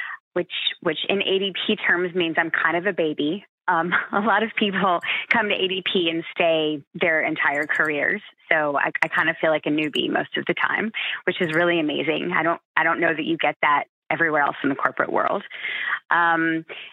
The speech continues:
so I'm located out of Alpharetta, Georgia, and I am currently the data security project manager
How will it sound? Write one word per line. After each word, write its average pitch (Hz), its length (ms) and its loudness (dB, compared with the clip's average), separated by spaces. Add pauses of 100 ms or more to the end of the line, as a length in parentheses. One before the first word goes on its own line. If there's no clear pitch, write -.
(300)
so 233 40 2
I'm 226 320 2
located 226 640 0
out 185 360 2
of 170 320 4
Alpharetta, 165 500 0
Georgia, - 380 0 (100)
and 196 560 2 (380)
I 233 440 4
am 214 140 -2
currently 185 1080 2
the 160 640 0 (120)
data 185 320 2
security 175 420 0
project 170 460 0
manager 147 540 0